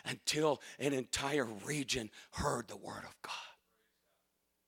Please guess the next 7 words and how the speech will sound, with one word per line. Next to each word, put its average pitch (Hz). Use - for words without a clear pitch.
So -
I'm 170
gonna 147
do 127
my 123
best 120
to 98